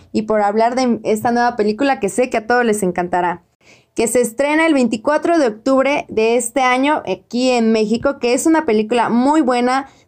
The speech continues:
donde van a ver escenas muy, muy padres y que no es tanto, mm, de, de acción. O sea, obviamente es de acción porque es de un superhéroe,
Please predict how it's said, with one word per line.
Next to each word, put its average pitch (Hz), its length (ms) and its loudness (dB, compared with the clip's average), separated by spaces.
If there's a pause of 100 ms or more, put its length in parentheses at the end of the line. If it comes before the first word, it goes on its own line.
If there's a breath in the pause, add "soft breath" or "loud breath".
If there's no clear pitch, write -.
donde 233 240 0
van 262 220 2
a 302 80 4
ver 285 100 2
escenas 254 540 -2
muy, 277 360 2
muy 285 200 2
padres 262 600 0
y 220 340 -4
que 247 120 0
no 269 140 2
es 349 180 -2
tanto, 302 640 0
mm, 220 640 2
de, 202 480 0 (460 soft breath)
de 208 160 -2
acción. 220 440 0
O 208 80 0
sea, 214 240 0
obviamente 320 460 2
es 262 80 0
de 247 40 0
acción 214 300 0
porque 214 240 -2
es 214 100 0
de 214 300 0
un 226 160 2
superhéroe, 214 720 0